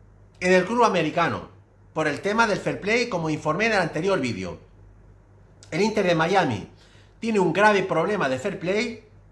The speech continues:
con Estados Unidos. No se juega ese tema, ¿eh? Fijaos los equipos de, de N B A, lo estrictos que son con este tema del fair play.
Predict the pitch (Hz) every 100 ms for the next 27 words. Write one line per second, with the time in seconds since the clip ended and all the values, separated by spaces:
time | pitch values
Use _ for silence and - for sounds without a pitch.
0 | - - 175 165 202 196 185 185 196 160
1 | 117 101 - - - - 185 214 214 156
2 | 170 170 165 170 127 180 208 254 - -
3 | - - - - - - 156 233 254 151
4 | 151 185 160 156 139 151 196 180 135 113
5 | 117 113 104 98 - 196 185 135 170 240
6 | - - - - 156 147 226 269 - 202
7 | - 185 233 269 247 196 196 202 196 190
8 | 180 170 - - 110 90